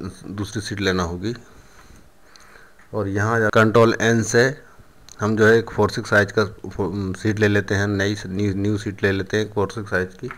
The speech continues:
और इसको जो है right, अ, left में कर लिया हमने। हम यहाँ control बी करते हैं, इसको हमें यहाँ पे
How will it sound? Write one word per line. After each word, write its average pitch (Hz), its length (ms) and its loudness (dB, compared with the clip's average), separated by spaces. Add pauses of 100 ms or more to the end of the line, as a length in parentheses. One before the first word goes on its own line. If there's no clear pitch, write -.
(680)
और 107 240 2
इसको 107 380 0
जो 104 140 2
है 104 140 2
right, 98 440 2
अ, 104 260 0
left 101 280 0
में 107 140 -2
कर 104 100 -2
लिया 101 300 0
हमने। 104 260 -2 (1800)
हम 110 140 2
यहाँ 117 160 2
control 113 480 2 (260)
बी 107 240 -2
करते 107 320 0
हैं, 113 240 -4 (1600)
इसको 107 260 -2
हमें 104 180 2
यहाँ 104 140 4
पे 120 200 -6